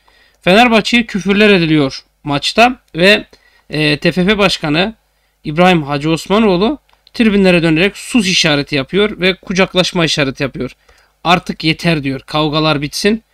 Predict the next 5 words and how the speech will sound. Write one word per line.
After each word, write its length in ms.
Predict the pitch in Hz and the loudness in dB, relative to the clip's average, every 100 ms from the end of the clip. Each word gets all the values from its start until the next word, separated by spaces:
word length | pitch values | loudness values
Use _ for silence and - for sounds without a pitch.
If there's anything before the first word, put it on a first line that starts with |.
| _ _ - | _ _ -10
kucaklaşmalar 840 | 151 170 - 160 - 156 175 170 | -2 -2 0 -4 -2 0 2 2
başlasın." 500 | 156 - 139 - 127 | 0 -4 -8 -6 -4
diyor. 300 | 147 196 - _ _ _ _ - | 0 0 -2 _ _ _ _ -4
Tabii 400 | 175 170 165 - | 0 2 2 0
bunu 360 | 156 170 170 | 0 2 2